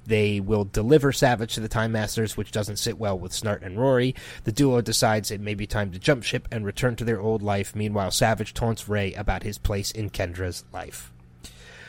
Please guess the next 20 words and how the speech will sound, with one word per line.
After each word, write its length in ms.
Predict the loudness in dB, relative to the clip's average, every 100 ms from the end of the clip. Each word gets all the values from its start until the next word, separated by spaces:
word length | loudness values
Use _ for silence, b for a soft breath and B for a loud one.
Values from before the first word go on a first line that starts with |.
| B B B B
Uh, 540 | 2 6 8 6 4 6
so, 220 | 8 8
a 120 | 6
couple 240 | 6 6
notable 280 | 6 4 2
things 280 | 2 0 2
we 120 | 0
find 360 | 2 2 2 4
out 260 | 4 2 -2
in 180 | -4 -2
this 200 | -4 -6
episode. 440 | -6 -4 -4 -4
First 280 | -2 -2 0
off, 180 | 0 -2
we 80 |
find 300 | -2 0 0
out 200 | 0 0
that 160 | 0 -2
Vandal 320 | 0 -2 -2
Savage 600 | 0 2 2 2 -2 -4